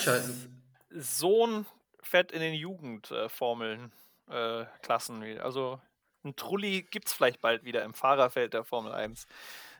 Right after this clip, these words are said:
Speaker 2: Äh,
Speaker 1: Das wär ja
Speaker 2: aber
Speaker 1: großartig. Dann, vielleicht guck ich dann auch wieder.
Speaker 2: <laughs> Ja.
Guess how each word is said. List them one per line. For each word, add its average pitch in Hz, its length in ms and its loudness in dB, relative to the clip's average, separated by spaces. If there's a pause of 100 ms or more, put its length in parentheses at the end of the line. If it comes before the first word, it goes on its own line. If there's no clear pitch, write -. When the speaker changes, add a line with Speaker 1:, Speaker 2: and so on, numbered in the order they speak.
(100)
Speaker 2:
Äh, 120 240 0
Speaker 1:
Das 127 140 0
wär 131 120 8
ja 123 120 10
Speaker 2:
aber - 80 0
Speaker 1:
großartig. 120 580 -4
Dann, 156 300 2
vielleicht 156 280 2
guck 160 180 -4
ich 127 80 -4
dann 120 140 0
auch 110 140 -4
wieder. 113 320 -4 (120)
Speaker 2:
<laughs> - 180 -4
Ja. 170 160 4